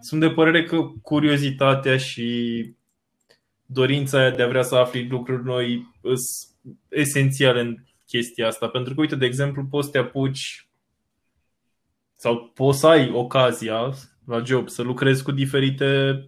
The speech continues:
limbaje de programare, să lucrezi pe, cum am lucrat eu cu Go și eu venind de pe P H P și alte chestii.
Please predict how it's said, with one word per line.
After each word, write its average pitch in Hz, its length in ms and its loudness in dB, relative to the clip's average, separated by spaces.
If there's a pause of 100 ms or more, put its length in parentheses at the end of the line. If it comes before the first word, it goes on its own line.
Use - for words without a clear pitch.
(160)
limbaje 131 400 2
de 135 100 2
programare, 123 600 0
să 120 120 -6
lucrezi 120 400 -4
pe, 135 280 -4
cum - 140 -8
am 127 100 0
lucrat 131 240 -2
eu 131 120 -2
cu 120 180 -10
Go 123 340 -2
și 120 420 -8 (480)
eu 127 140 -4
venind 123 220 -4
de 120 160 -6
pe - 0 - (140)
P 117 40 -2
H 117 200 -2
P 123 100 -4
și 117 140 -6
alte 110 500 -8
chestii. 117 440 -6